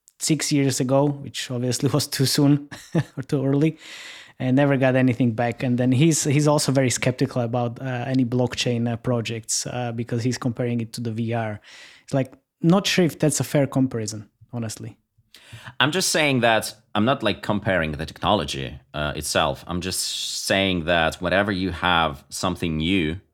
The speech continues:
Speaker 1: Mm-hmm.
Speaker 2: uh, technology-wise, you have to be quite honest with yourself, whether you're using that as a, like,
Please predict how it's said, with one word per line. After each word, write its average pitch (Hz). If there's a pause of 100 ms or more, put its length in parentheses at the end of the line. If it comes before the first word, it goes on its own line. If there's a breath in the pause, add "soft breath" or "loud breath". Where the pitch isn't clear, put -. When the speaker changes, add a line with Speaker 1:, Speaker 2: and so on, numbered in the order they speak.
(120)
Speaker 1:
Mm-hmm. 135
Speaker 2:
uh, 80
technology-wise, 80 (500 soft breath)
you 87 (140)
have 90
to -
be 82
quite 87
honest 87
with 73
yourself, 78
whether 85
you're 85 (220)
using 80
that 76 (240)
as 78
a, 76
like, 71